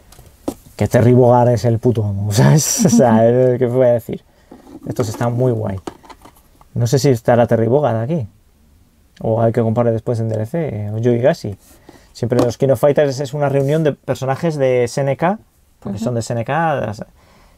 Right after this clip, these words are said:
Speaker 1: una reunión de personajes de varios juegos diferentes. Y se pegan todos ahí en masa, que mola un huevo. Pues nada, esto es lo que, lo último que hemos pillado en juegos.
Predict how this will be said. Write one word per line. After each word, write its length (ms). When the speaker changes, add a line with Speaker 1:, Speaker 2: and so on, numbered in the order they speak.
Speaker 1:
una 300
reunión 240
de 60
personajes 400
de 60
varios 220
juegos 260
diferentes. 580
Y 220
se 320
pegan 260
todos 220
ahí 100
en 80
masa, 220
que 160
mola 160
un 100
huevo. 220
Pues 160
nada, 260
esto 300
es 420
lo 160
que, 760
lo 140
último 240
que 80
hemos 140
pillado 260
en 60
juegos. 440